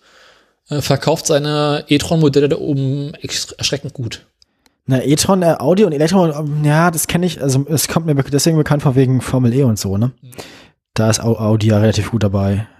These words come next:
Speaker 1: Aber ich hatte das irgendwie immer nur so als, als, ähm, Hybridfahrzeuge,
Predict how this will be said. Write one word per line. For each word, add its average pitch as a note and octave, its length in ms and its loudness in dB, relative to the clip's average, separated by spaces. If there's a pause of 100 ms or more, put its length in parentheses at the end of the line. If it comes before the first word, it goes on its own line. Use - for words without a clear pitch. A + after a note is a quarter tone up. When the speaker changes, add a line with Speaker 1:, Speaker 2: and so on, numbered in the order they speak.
(1300)
Speaker 1:
Aber A#2+ 100 2
ich A#2 120 0
hatte D3 120 -2
das C3+ 120 2
irgendwie C#3+ 240 -2
immer D3 120 -6
nur E3 120 0
so D#3 160 2
als, D3 240 -2
als, - 320 -2
ähm, A#2+ 500 -2
Hybridfahrzeuge, A#2 1000 2